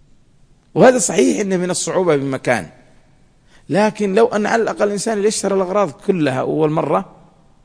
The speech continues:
ينوي هذه النية، على الأقل. فالله المستعان.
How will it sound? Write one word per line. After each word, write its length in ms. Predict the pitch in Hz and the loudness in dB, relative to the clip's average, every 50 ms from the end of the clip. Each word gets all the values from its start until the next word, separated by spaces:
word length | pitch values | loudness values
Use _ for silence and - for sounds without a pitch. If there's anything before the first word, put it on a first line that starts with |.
| _ _ _ _ _ _ _ _ _ _ _ _ | _ _ _ _ _ _ _ _ _ _ _ _
ينوي 280 | 156 214 254 247 214 175 | 6 6 8 8 6 6
هذه 300 | 160 165 156 143 131 123 | 6 4 4 2 0 -2
النية، 320 | 113 98 85 82 85 - - - - - - _ _ _ _ _ - | -6 -6 -8 -10 -12 -14 -16 -20 -20 -20 -20 _ _ _ _ _ -4
على 100 | - 208 | -2 0
الأقل. 260 | 269 - - - 151 117 - - - _ - _ _ _ _ _ _ _ _ _ - _ _ _ _ _ _ _ _ _ _ _ _ _ _ _ _ _ _ _ _ _ _ _ _ _ _ _ _ - _ _ _ _ _ _ _ _ _ _ _ _ _ _ _ _ _ _ _ _ _ _ _ _ _ _ _ _ _ _ _ _ _ _ _ _ _ | 0 0 0 -4 -8 -10 -10 -18 -20 _ -20 _ _ _ _ _ _ _ _ _ -20 _ _ _ _ _ _ _ _ _ _ _ _ _ _ _ _ _ _ _ _ _ _ _ _ _ _ _ _ -20 _ _ _ _ _ _ _ _ _ _ _ _ _ _ _ _ _ _ _ _ _ _ _ _ _ _ _ _ _ _ _ _ _ _ _ _ _
فالله 560 | _ - - 175 190 208 233 262 294 294 285 | _ 0 4 6 6 6 6 4 2 2 2
المستعان. 520 | 277 254 220 - - 214 208 - 151 135 | 0 0 -2 -2 -2 -4 -4 -4 -4 -6